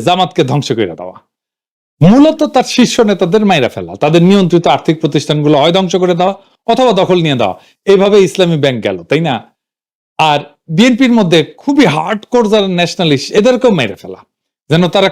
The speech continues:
কখনোই জামাত আর বিএনপির মধ্যে ঐক্য নিয়ে দলের মধ্যে ওকালতি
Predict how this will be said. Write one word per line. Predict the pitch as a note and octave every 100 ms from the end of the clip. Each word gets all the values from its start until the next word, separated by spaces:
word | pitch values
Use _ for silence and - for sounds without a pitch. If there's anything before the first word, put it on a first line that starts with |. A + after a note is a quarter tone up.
| A#3
কখনোই | A#3 C#4+ A#3 C#3
জামাত | E3 G3 G#3 G3+
আর | E3+
বিএনপির | G3+ F3+ F3+ F3+
মধ্যে | E3 F3
ঐক্য | G3+ - F#3
নিয়ে | D#3+ B2+
দলের | G3 B3 G3+ D#3+
মধ্যে | D#3+ G3 A2+ - _ A3+
ওকালতি | A3+ E3+ C#3